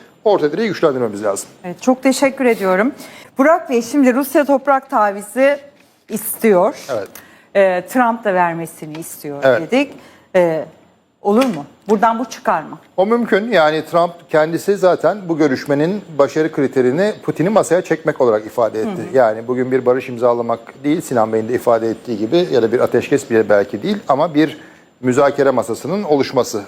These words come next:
Speaker 1: Ama tabii onun, e, ana ara-, aranjmanı ayarlamasını kendisi yapacak. E, toprağın ötesinde aslında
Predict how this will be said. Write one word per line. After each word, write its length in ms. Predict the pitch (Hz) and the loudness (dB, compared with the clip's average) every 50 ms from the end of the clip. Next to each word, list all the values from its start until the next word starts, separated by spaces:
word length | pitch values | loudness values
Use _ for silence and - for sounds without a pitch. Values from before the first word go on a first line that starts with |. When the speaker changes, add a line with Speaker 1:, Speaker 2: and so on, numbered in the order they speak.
| - | -6
Speaker 1:
Ama 140 | 120 117 123 | -4 -2 -2
tabii 260 | 120 131 120 123 131 | 0 -2 -2 0 0
onun, 220 | 131 127 131 127 127 123 123 - - - _ _ _ - | 0 0 0 0 -2 -6 -10 -18 -20 -20 _ _ _ -16
e, 40 | - - 62 62 - - - - - - - - - - - | -14 -12 -12 -12 -12 -12 -14 -14 -16 -16 -18 -18 -10 -2 0
ana 380 | 135 135 135 135 131 127 123 - - - - 127 127 - | 2 2 2 2 0 0 -2 -6 -12 -12 -12 -10 -6 0
ara-, 320 | 127 135 135 127 - - - | 2 4 4 4 2 2 2
aranjmanı 480 | 135 131 131 127 113 101 113 110 117 | 2 2 4 2 2 0 -4 -6 -4
ayarlamasını 540 | 131 131 127 123 123 120 110 107 - - 175 | 0 2 2 2 2 0 -2 -6 -6 -8 -6
kendisi 380 | 170 - 185 165 143 123 - 139 | -2 0 0 0 0 -2 0 0
yapacak. 280 | 120 - - - 95 - - - _ _ _ _ _ _ _ _ _ - | 0 -2 -2 -8 -10 -10 -12 -20 _ _ _ _ _ _ _ _ _ -16
E, 640 | - 131 127 135 - - - - - - - - 127 | -10 -8 -6 -6 -6 -6 -8 -8 -8 -8 -6 -6 -4
toprağın 460 | - - 147 147 - - 220 277 285 | 0 2 0 2 2 2 2 2 2
ötesinde 380 | 247 175 202 175 - 151 170 214 | 2 2 0 0 0 0 0 2
aslında 400 | 190 160 139 - 180 175 190 | 2 2 0 -2 0 2 2